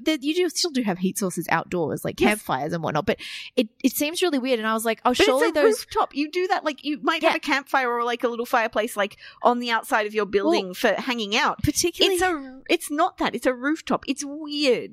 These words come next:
Speaker 1: Yeah, and, and that
Speaker 2: Where's the chimney?
Speaker 1: Yeah. A-, and I was like, "Surely that those walls are just, like, made from the same screen stuff that the other room is made from." But nope, nope, it's actually supposed to be outdoors.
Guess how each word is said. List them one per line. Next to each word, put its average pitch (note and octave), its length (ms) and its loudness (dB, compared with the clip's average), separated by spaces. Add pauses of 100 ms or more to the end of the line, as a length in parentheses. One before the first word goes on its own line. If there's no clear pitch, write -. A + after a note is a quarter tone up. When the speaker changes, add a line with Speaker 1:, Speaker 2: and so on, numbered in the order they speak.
Speaker 1:
Yeah, D4 200 4
and, C#4+ 200 -4
and C#4+ 240 -4
that B3+ 40 4
Speaker 2:
Where's F#4+ 200 4
the A4 120 -2
chimney? G#4+ 540 -2 (580)
Speaker 1:
Yeah. F#3+ 200 2 (580)
A-, B3+ 220 2
and C4 100 0
I C4 40 2
was B3+ 100 -4
like, C4 140 -4
"Surely D4+ 380 2
that G#3+ 180 -2
those A#3+ 340 0
walls G3+ 460 0
are F3+ 80 0
just, F#3 260 -2
like, F3 160 0
made F3+ 240 0
from F3 220 -4
the F#3 80 -4
same F3 520 -2
screen A3+ 440 0
stuff - 340 0
that - 200 -4
the F3+ 120 4
other G3 180 2
room F3 240 -6
is F#3 140 -4
made D#3+ 220 0
from." E3 160 -4
But - 100 0
nope, - 240 0
nope, - 140 2 (100)
it's - 360 -2
actually B3+ 420 -2
supposed - 240 -6
to - 60 -12
be B3 100 -4
outdoors. G3+ 560 -2